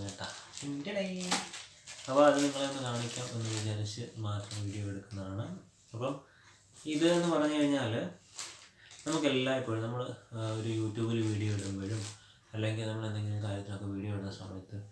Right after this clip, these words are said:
ഇങ്ങനെ കയ്യിൽ പിടിച്ചിട്ട് വീഡിയോസ് ഇടാനൊന്നും എപ്പോഴും പറ്റണം എന്നില്ല. അപ്പം നമുക്ക്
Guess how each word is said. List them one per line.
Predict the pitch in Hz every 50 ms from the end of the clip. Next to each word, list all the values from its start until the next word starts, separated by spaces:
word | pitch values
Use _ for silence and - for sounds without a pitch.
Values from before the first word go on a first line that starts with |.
| - - - - - _ -
ഇങ്ങനെ | 123 123 127 131 131 135 135 135 135 143 147 139 127
കയ്യിൽ | 120 117 113 117 113
പിടിച്ചിട്ട് | 110 107 104 110 107 107 113 110 110 107 113
വീഡിയോസ് | 110 104 110 107 104
ഇടാനൊന്നും | 101 98 98 98 101 101 101 113 110
എപ്പോഴും | 107 - - 135 127 127 123 113
പറ്റണം | 110 113 101 101 113 117 117 117 113
എന്നില്ല. | 107 101 98 92 90 - - - - - - - - -
അപ്പം | 131 139 151 - - - - - - - - - - _ _ _ -
നമുക്ക് | 147 147 147 139 - 156